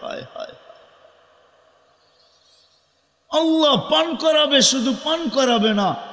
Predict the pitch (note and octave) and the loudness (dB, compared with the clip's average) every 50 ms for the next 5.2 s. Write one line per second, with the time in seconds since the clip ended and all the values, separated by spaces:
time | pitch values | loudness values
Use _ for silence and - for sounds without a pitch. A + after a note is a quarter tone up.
0 | - - - E4 D4+ - - C4+ C#4 A#3+ E3+ - - - G3 G3+ G3 G3 G3 G3 | -18 -12 -8 -2 0 0 2 2 0 -2 -4 -4 -8 -6 -4 -2 -2 0 0 0
1 | F#3 E3+ F3 E3+ D#3 E3+ E3 - - - D4+ - - - D4 C4+ G#3 - - - | 0 0 0 0 0 -2 -6 -6 -8 -10 -10 -10 -6 -2 -2 0 0 0 0 -2
2 | C4 A#3 - B3 B3+ B3 A3+ A3+ A3 G#3+ G#3+ G#3 G3+ G#3 G#3+ G#3 G#3 F#3+ F3 D#3+ | -6 -8 -8 -4 -2 -2 0 0 -2 0 0 0 0 -2 -2 -2 -2 -2 -4 -4
3 | E3 F3+ G#3+ A3+ - - A3+ G3 - - - D4+ C#4 B3 D#4 D4 C#4+ A#3+ G3+ F3 | -6 -6 -6 -6 -4 -2 -4 -4 -4 -6 -10 -12 -10 -8 -4 -4 -4 -4 -4 -4
4 | B3 B3 A3+ G3+ - - G#3 F#3+ - - F#3+ E3+ C#3+ B2+ B2 D#3+ E3 E3 F3 E3+ | -2 -2 -2 -2 -4 -4 -6 -6 -4 -4 -6 -6 -6 -6 -6 -6 -6 -4 -4 -4
5 | D#3 D3+ D3 B2+ | -2 -2 -4 -4